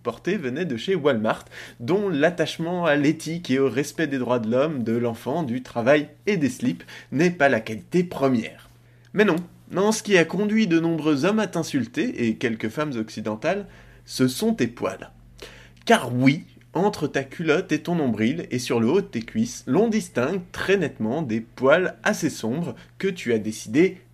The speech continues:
d'assumer, et qui te valent aujourd'hui d'être traité de tous les noms par de parfaits inconnus, à qui tu n'as d'ailleurs jamais, hein, demandé de venir te faire du genou ou caresser la toison de ton ventre que tu appelles poétiquement ton jardin.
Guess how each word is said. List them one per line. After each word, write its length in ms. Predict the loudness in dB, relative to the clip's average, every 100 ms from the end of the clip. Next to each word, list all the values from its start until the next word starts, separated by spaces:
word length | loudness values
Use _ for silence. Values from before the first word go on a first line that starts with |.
| -10
d'assumer, 640 | -2 0 0 -2 -2 -2 -8 -16 -2
et 120 | 0
qui 160 | 2 0
te 100 | 2
valent 260 | 4 2
aujourd'hui 400 | 2 -2 -2 -2
d'être 260 | -2 -4 -4
traité 360 | -2 0 2
de 120 | 2 0
tous 260 | -2 0
les 140 | 2 2
noms 220 | 0 0
par 220 | 0 0
de 100 | 0
parfaits 400 | 0 -2 -2 -2
inconnus, 420 | -2 -2 -2 -4 -6 -16 -12
à 80 | -10
qui 260 | -6 -2 -2
tu 180 | -2 -2
n'as 180 | 0
d'ailleurs 340 | 0 0 0 -2
jamais, 500 | 4 6 6 6 4
hein, 200 | 2 2
demandé 340 | 0 0 0
de 80 | 2
venir 320 | 2 2 0
te 80 | -2
faire 180 | -4 -4
du 120 | -4
genou 280 | -2 -2 -2
ou 100 | -4
caresser 460 | -2 0 -2 -4 -2
la 100 | -2
toison 300 | -4 -4 -4
de 60 |
ton 160 | -6 -8
ventre 260 | -4 -4 -4
que 80 |
tu 200 | -6 -4 -4
appelles 260 | 0 0
poétiquement 720 | 2 0 -2 -6 -6 -4 -4 -8 -18 -20 -8
ton 140 | -4
jardin. 400 | 0 -2 -4 -12